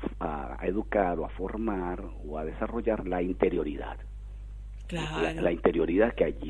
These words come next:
Speaker 1: quería, eh, llegar en, en, en, en mi propuesta, ¿no? O en, o en esta conversación.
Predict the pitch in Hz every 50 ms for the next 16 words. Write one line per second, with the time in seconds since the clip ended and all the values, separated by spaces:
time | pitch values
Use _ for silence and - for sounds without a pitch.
0 | - - - 82 78 80 80 80 80 - 76 76 71 - - - 80 71 64 60
1 | 55 53 53 52 - 57 50 - - - 78 - - 73 78 87 - 92 - 98
2 | 92 85 78 76 - - 85 82 71 67 52 50 50 - - - - - - -
3 | 87 80 78 78 - 90 87 82 78 - - - - - - - - - - 55
4 | 87 110 151 190 170 - 64 60 65 64 - - - 76 - - - - 85 -
5 | 90 85 85 - - 76 - - - 60 53 53